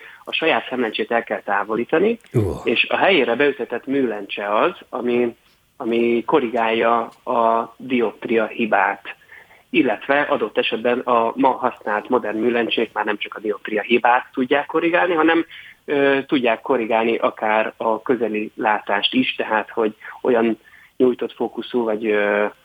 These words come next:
Speaker 1: vagy multifokális műlencséket tudunk használni, amivel távolra és olvasást is, ö, távollátást és olvasást is lehetővé tesznek szemüveg nélkül.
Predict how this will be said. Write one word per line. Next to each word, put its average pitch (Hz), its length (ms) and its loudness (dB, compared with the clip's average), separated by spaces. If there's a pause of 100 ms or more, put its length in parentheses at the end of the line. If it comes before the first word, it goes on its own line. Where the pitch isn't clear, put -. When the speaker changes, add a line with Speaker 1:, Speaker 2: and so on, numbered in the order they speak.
(360)
Speaker 1:
vagy 104 200 0
multifokális 117 680 0
műlencséket 110 600 -2
tudunk 107 300 -4
használni, 107 520 0
amivel 110 480 2 (240)
távolra 117 580 2
és 127 400 0 (200)
olvasást 107 800 0 (120)
is, 110 180 -4 (180)
ö, 113 200 2
távollátást 127 540 2
és - 220 -2
olvasást 113 640 0
is - 280 0
lehetővé 107 600 0
tesznek 107 380 -4
szemüveg 101 360 -2
nélkül. 95 500 -4